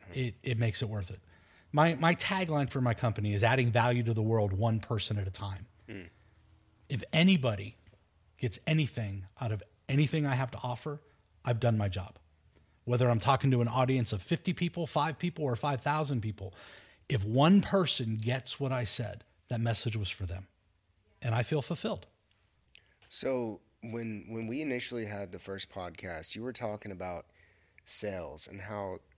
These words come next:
Speaker 1: sales has a bad rap sometimes because it's perceived the wrong way.
Speaker 2: Absolutely.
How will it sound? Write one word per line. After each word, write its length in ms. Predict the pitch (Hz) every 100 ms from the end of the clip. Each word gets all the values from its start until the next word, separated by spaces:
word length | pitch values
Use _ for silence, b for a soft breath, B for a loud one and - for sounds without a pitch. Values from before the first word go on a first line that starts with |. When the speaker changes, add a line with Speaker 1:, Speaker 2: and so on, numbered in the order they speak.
| _
Speaker 1:
sales 500 | - - 120 135 117
has 220 | 120 104 101
a 60 |
bad 320 | 87 95 95 95 _ _
rap 400 | 92 92 95 -
sometimes 640 | - 90 85 95 85 85 -
because 560 | - - 92 85 82 B B B -
it's 140 | 104
perceived 640 | - - 107 - 120 104 101 -
the 80 |
wrong 400 | 92 92 95 90
way. 240 | 90 78 76 -
Speaker 2:
Absolutely. 580 | 143 - 160 170 104